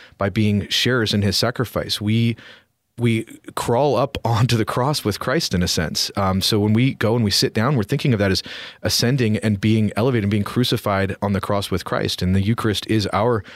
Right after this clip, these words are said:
sacrifice. So when that paschal victim is, is raised up, we're raised up with him,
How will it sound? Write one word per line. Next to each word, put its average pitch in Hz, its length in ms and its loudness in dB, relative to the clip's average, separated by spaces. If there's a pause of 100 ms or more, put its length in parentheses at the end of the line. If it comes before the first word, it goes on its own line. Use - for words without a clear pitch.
(160)
sacrifice. 117 600 -2
So 95 180 2
when 92 160 2
that 110 320 0
paschal 120 340 -2
victim 95 380 -2
is, 90 240 -2
is 92 180 -4
raised 95 300 0
up, 117 160 -2
we're 110 200 2
raised 104 300 0
up 98 160 -2
with 104 220 0
him, 90 260 -2